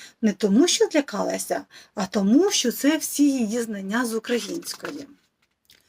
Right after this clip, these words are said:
«Викладати потрібно буде російською мовою за їхніми програмами», уточнює директорка. «Ну ні», калатає в моїй голові,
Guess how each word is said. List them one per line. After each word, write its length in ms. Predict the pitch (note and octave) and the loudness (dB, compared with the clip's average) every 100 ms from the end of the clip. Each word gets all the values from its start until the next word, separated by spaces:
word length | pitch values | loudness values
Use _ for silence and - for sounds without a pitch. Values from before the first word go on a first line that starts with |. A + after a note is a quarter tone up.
| _ _ _ _ _ - | _ _ _ _ _ -2
«Викладати 720 | G#3 A3 G3 F3+ A#3 E4+ F4 | 0 0 -2 0 2 2 0
потрібно 580 | - C4+ G#3 C4 C#4 A3+ | 0 -2 0 0 2 0
буде 340 | F#3 B3+ C#4 | 0 2 4
російською 720 | B3 A3 A#3+ A#3+ - C#4 B3 | 4 2 0 -2 0 2 4
мовою 580 | A3 G3 F#3 F#3 G#3+ C#4 | 4 4 2 0 2 2
за 120 | A3 | 2
їхніми 480 | G3 A3 - B3 A#3+ | 0 -2 0 2 2
програмами», 760 | A#3+ C#4 A#3+ G#3 F3 F3 - - _ | 2 2 2 -2 -4 -10 -14 -20 _
уточнює 540 | - A#3 - B3 A#3 | -4 -2 0 2 2
директорка. 760 | A3 G#3 F3 - - D3+ - - _ _ _ _ _ _ _ _ | 0 -6 -6 -12 -14 -14 -14 -20 _ _ _ _ _ _ _ _
«Ну 280 | A3+ G#3+ G#3+ | 2 4 8
ні», 400 | D4+ D4 A3 F#3+ | 8 6 4 -2
калатає 520 | - G#3+ G3 G3 G#3+ G#3+ | -4 -2 -2 -2 0 0
в 40 | |
моїй 300 | G#3+ G3+ A3 | -2 -4 -6
голові, 600 | G3 A3+ B3+ A#3 G#3 D4+ | -4 -2 -2 -4 -10 -14